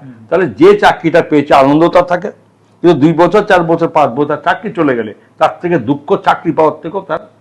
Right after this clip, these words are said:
Speaker 2: আর অতীব দুঃখ থাকে। এই জিনিস ভারতীয় জনতা পার্টির সরকার, আমাদের সরকার, আমাদের রাজ্যের মাননীয় মুখ্যমন্ত্রীর নেতৃত্বে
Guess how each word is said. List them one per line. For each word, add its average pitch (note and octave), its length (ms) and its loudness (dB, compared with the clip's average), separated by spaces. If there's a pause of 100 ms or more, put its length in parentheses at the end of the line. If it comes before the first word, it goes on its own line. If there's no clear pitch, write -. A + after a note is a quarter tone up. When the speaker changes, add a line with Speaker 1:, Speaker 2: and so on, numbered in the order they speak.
(220)
Speaker 2:
আর C#3 120 -10 (120)
অতীব F#3+ 300 -2
দুঃখ D3 300 -2
থাকে। G2+ 220 -12 (460)
এই F3+ 260 4
জিনিস D3 440 2 (380)
ভারতীয় F3 380 4
জনতা D#3 300 0
পার্টির A#2+ 240 -4
সরকার, A#2+ 400 -8 (480)
আমাদের F3+ 380 4
সরকার, C3+ 440 -4 (440)
আমাদের G3 320 2
রাজ্যের D3 240 2
মাননীয় B2 280 -2
মুখ্যমন্ত্রীর A#2+ 480 -6
নেতৃত্বে A#2 640 -8